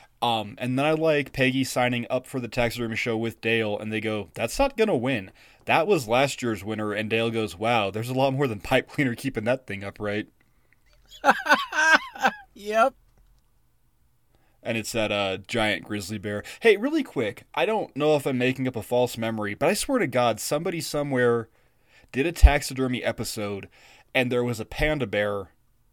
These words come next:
Speaker 1: and they talk about, "Did they kill that panda?" No. Um, it's a brown bear, and they bleached the top half,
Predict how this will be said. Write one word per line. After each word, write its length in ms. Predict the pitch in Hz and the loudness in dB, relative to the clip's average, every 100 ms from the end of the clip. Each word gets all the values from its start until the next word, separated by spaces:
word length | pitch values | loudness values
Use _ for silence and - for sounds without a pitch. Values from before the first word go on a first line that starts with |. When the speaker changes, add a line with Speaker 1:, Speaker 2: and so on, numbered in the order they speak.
| _ _ _ _ _ - | _ _ _ _ _ -2
Speaker 1:
and 120 | 131 | 0
they 100 | 127 | 2
talk 300 | 123 143 143 | 6 6 6
about, 400 | 151 139 127 123 | 2 4 4 2
"Did 140 | - 110 | -6 -4
they 120 | 170 | -4
kill 260 | - 180 185 | -2 -2 0
that 180 | 160 | -2
panda?" 400 | - 147 165 180 | 0 -2 -2 -4
No. 600 | 147 143 139 117 104 104 - _ _ _ 127 | -2 2 4 2 -2 -8 -16 _ _ _ -2
Um, 440 | 123 113 104 92 | 0 0 -4 -10
it's 240 | 135 131 135 | -8 -6 -6
a 60 | |
brown 320 | 104 131 135 123 | 2 4 4 2
bear, 120 | 117 | 0
and 120 | 113 | 0
they 80 | 110 | -2
bleached 300 | 117 123 - | -2 -4 -4
the 60 | 110 | -6
top 280 | 117 117 117 | 0 0 2
half, 360 | 113 110 - | 0 0 -6